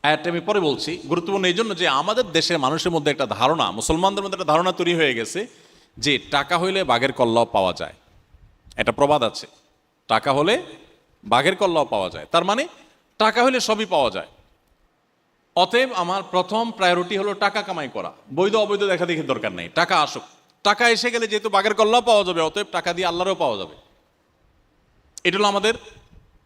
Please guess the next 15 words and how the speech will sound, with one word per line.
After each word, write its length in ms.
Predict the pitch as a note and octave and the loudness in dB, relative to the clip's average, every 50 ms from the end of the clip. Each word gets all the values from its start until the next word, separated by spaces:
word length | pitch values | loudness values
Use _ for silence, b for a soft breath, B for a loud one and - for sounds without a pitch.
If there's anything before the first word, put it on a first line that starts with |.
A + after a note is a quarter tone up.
| - | -4
ধারণা, 360 | G#2 A2+ B2 C3+ B2 G#2+ E2+ - - - - _ b b b b b b | 2 2 4 4 2 0 -4 -8 -12 -20 -20 _ b b b b b b
যার 180 | - F3 G3 F#3+ | 0 0 0 2
কারণে 200 | A3+ A#3+ B3 B3 | 2 0 0 0
দেখবেন 380 | G#3 G3+ F3 E3+ F#3+ F3+ D#3 C#3 - - - - _ _ _ _ _ _ - B2 | 0 -2 0 0 -2 -2 -2 -4 -12 -18 -20 -20 _ _ _ _ _ _ -8 -2
মানুষ 360 | C3+ D3 D#3 F3+ G3+ G3+ - - - - - - - - _ _ - D#3 | 0 0 2 0 -2 -6 -6 -8 -12 -12 -16 -18 -20 -20 _ _ -12 -4
যৌবন 380 | C#3 E3+ F3+ F3 F3+ F3 E3 | 0 2 2 2 2 0 0
বয়সে 480 | D#3 D#3 D#3+ D#3+ D#3+ - E3 C#3+ G#2+ F#2 - - - _ _ _ - | 0 0 0 0 0 -2 -4 -4 -4 -6 -10 -16 -20 _ _ _ -12
ইসলামের 420 | E3+ D#3 - - F#3+ F#3 F#3+ D3+ | -10 -8 -4 -2 -2 -2 -2 -2
ধারে 180 | B2+ C#3+ D#3 E3 | -2 0 0 0
কাছে 220 | - E3 - E3 | -2 -2 -4 -4
যেতে 220 | D3 C#3 B2+ A#2+ G#2+ | -4 -4 -4 -4 -2
চায় 180 | - G#2+ F#2+ | 0 0 0
না। 80 | F#2 F#2 | 2 2
অনেকে 280 | B2 D#3+ G#3 G3 - F3+ | 0 0 0 0 -2 0
আছেন 320 | D3+ D3 - E3 D3+ D3 | 0 0 -2 -2 -6 -6